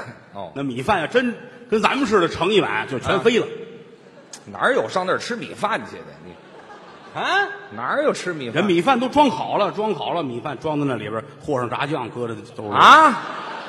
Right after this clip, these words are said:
Speaker 1: 米饭和炸酱？
Speaker 2: 炸酱饭嘛，是吧？
Speaker 1: 炸酱饭像话吗？
Speaker 2: 哎，我还练过这个呢。
Speaker 1: 您？
Speaker 2: 那会儿小，我说这有一天我要能上天多好。
Speaker 1: 哦。
Speaker 2: 小饭馆吃饭，哥儿几个，“来，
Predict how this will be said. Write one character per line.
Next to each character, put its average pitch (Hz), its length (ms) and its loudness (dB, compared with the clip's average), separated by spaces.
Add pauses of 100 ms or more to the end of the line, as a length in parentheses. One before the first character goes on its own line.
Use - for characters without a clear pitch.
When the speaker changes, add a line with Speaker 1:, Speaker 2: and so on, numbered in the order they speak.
(280)
Speaker 1:
米 147 220 -2
饭 202 260 2
和 202 240 2
炸 170 240 2
酱？ 196 340 2 (140)
Speaker 2:
炸 156 120 0
酱 170 180 4
饭 180 160 6
嘛， 104 220 -2
是 95 60 -12
吧？ 92 60 -12 (140)
Speaker 1:
炸 190 240 0
酱 226 280 0
饭 117 240 -4
像 101 220 -10
话 104 140 -10
吗？ 90 100 -10
Speaker 2:
哎， 165 680 0
我 127 60 -4
还 208 80 4
练 277 220 4
过 143 100 0
这 123 80 -2
个 107 60 -4
呢。 101 60 -10 (460)
Speaker 1:
您？ 110 160 -6 (360)
Speaker 2:
那 220 140 2
会 123 100 -4
儿 170 80 4
小， 156 360 0
我 175 140 0
说 208 60 -4
这 262 160 -10
有 147 180 -4
一 147 40 -6
天 190 220 -4
我 127 100 -2
要 131 60 0
能 175 140 -2
上 156 200 -6
天 170 160 -6
多 131 120 -6
好。 95 200 -10 (140)
Speaker 1:
哦。 151 240 -6 (100)
Speaker 2:
小 117 160 -4
饭 139 180 -2
馆 110 180 -4
吃 147 180 0
饭， 127 300 -2
哥 139 80 0
儿 127 60 -2
几 110 100 -6
个 104 120 -8
，“来， 160 420 -2